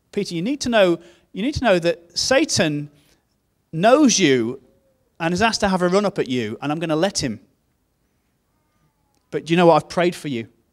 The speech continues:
that your strength will not fail. And mate, remember, you're rocky. When you have turned again, you're going to fail.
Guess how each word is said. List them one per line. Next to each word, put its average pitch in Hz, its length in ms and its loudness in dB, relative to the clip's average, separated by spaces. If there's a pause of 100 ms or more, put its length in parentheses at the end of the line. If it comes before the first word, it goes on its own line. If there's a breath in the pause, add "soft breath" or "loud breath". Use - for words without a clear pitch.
(680)
that - 80 -12
your 135 140 -4
strength - 560 -8
will 147 100 -6
not 143 180 -6
fail. 127 360 -6 (440)
And 139 180 -10
mate, 151 240 -4 (180)
remember, 151 360 -4
you're 135 160 -4
rocky. 135 460 -4 (1400)
When 185 260 2
you 190 140 -2
have 175 220 -4
turned 170 340 -4
again, 120 320 -10 (1900)
you're 151 120 -8
going 160 260 2
to 165 100 -8
fail. 202 480 -2